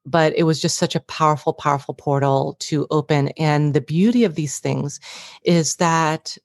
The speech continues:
um, I'm not alone when I'm doing this. Um, the first one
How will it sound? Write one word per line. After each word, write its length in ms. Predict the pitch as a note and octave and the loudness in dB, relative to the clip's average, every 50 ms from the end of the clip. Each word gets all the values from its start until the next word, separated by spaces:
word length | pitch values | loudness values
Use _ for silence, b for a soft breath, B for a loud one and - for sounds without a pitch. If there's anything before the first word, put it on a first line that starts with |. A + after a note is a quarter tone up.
| _ _ _ _ _ _ - | _ _ _ _ _ _ 0
um, 400 | E3+ E3 D#3 D3+ D3 D3 D3+ - - | 2 4 4 4 2 0 -2 -2 0
I'm 180 | E3+ E3+ E3 E3 | 2 2 4 4
not 180 | D#3+ D#3 D#3+ | 4 4 4
alone 340 | D#3+ D3+ D3 C#3+ C#3+ D3 D3 | 4 2 4 2 2 2 2
when 120 | C#3+ C#3 | 2 2
I'm 140 | C#3 C#3 C#3 | 2 0 0
doing 300 | C3 C#3 C3 C#3 C#3 C3+ | 0 0 2 2 2 0
this. 420 | B2+ C3 - C3+ - - - - B B B B B B B - | 0 -2 -4 -6 -8 -10 -10 -12 B B B B B B B -2
Um, 440 | D3+ D3 C#3+ C#3+ C#3+ C#3+ C#3+ C#3+ D3 | 2 4 4 4 4 4 2 2 0
the 80 | D3 D3 | 0 -2
first 400 | - - E3+ E3+ D#3 - - - | 0 2 2 2 2 0 -2 0
one 540 | E3+ D#3+ D#3 D3+ D3+ D3 C#3+ C#3+ C#3+ - | 2 2 4 2 2 0 0 -2 -4 -6